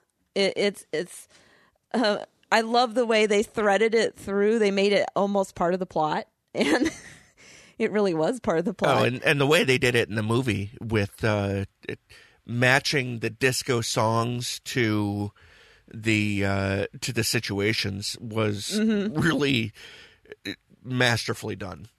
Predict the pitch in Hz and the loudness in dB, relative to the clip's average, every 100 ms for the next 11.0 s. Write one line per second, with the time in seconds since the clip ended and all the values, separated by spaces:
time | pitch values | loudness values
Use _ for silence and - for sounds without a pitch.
0 | _ _ _ _ _ - 214 220 196 - | _ _ _ _ _ -6 -2 -2 -4 -10
1 | _ _ _ _ _ - 185 190 190 226 | _ _ _ _ _ -2 0 0 -2 0
2 | 254 233 - 220 240 247 233 208 202 190 | 0 0 2 2 2 2 2 2 2 2
3 | 185 - 208 180 - 185 156 - - 180 | 0 -2 -4 -4 -2 0 0 -2 -4 -4
4 | 165 165 - 170 156 147 - - - - | -2 -2 -2 0 0 -2 -8 -20 -20 -8
5 | - 160 147 - - 160 139 - 123 - | -2 0 0 -2 -4 -2 2 4 2 -2
6 | _ 185 170 - 165 165 - 269 254 262 | _ -4 -4 -2 -4 -6 -4 0 2 0
7 | 208 214 185 170 196 175 - 190 160 160 | 0 -2 -2 0 2 2 0 -2 -2 0
8 | 226 214 208 180 190 175 170 - 160 151 | -2 0 -2 -2 0 0 0 -2 -2 -4
9 | 165 175 226 180 285 139 131 123 - _ | -4 -4 -2 0 2 2 0 -6 -14 _
10 | - 175 185 156 127 120 117 135 147 - | -12 -10 -10 -10 -10 -10 -8 -6 -6 -8